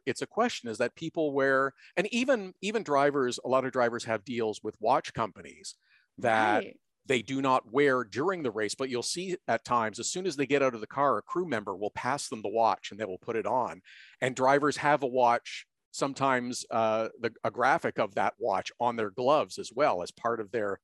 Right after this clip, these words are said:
Speaker 1: their sponsorship package. So
Speaker 2: I've never noticed that before.
Speaker 1: things to
Speaker 2: I'm,
Speaker 1: watch
Speaker 2: I don't,
Speaker 1: for.
Speaker 2: I think, I think I'm gonna notice it everywhere now.
Speaker 1: Yes.
Speaker 2: I'm
Speaker 1: You
Speaker 2: like,
Speaker 1: can't
Speaker 2: every
Speaker 1: unsee it now.
Speaker 2: single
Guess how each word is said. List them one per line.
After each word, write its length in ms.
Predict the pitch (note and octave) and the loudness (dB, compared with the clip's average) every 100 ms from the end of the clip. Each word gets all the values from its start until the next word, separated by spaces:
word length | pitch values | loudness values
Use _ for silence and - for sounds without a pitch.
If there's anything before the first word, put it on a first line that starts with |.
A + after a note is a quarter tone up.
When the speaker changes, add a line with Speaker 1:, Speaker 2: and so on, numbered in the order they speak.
| _ | _
Speaker 1:
their 100 | G2+ | -8
sponsorship 640 | - A#2 C#3+ - A2+ G2+ | -6 -4 -4 -4 -10 -12
package. 360 | - - - - | -10 -12 -10 -6
So 160 | D4+ E4+ | -2 0
Speaker 2:
I've 80 | |
never 640 | C#4+ C4+ C4 C4 C#4 C#4+ D#4 | 2 6 6 6 2 0 0
noticed 460 | C#4 B3+ D4 - - | 0 -2 -4 -6 -4
that 240 | A3 G3+ | -4 -4
before. 580 | G#3 - G3 G3 G2+ - _ _ _ _ _ - | -10 -10 -10 -8 -10 -12 _ _ _ _ _ -6
Speaker 1:
things 200 | A2+ A#3+ | 0 6
to 40 | B3 | 6
Speaker 2:
I'm, 120 | C4 | 6
Speaker 1:
watch 220 | B3+ C4 | 4 4
Speaker 2:
I 120 | A#3 B3+ | 6 6
don't, 100 | C4 | 6
Speaker 1:
for. 60 | |
Speaker 2:
I 60 | B3+ | 4
think, 340 | C4 D4 - - | 4 0 -2 0
I 140 | A#3+ | 0
think 160 | B3+ C4 | 4 2
I'm 100 | C4 | 4
gonna 160 | C4 | 4
notice 320 | B3+ A#3 B3 B3+ | 4 2 2 0
it 100 | - | 0
everywhere 460 | A3 A3 A3+ G#3 | 0 0 0 -2
now. 400 | G3 F#3+ D#3+ A#3+ - _ | -4 -10 -10 -10 -12 _
Speaker 1:
Yes. 420 | C3 G3 D#3+ - - _ _ - | 0 2 2 -6 -18 _ _ -2
Speaker 2:
I'm 220 | A3+ B3 | 2 4
Speaker 1:
You 40 | |
Speaker 2:
like, 180 | A#3+ A3+ | 6 4
Speaker 1:
can't 160 | - B3 | 6 6
Speaker 2:
every 120 | C4 | 4
Speaker 1:
unsee 200 | C4 B3+ | 2 -2
it 40 | |
now. 0 | |
Speaker 2:
single 480 | A#3 A#3 A3+ A3+ A3+ | 2 2 2 0 -4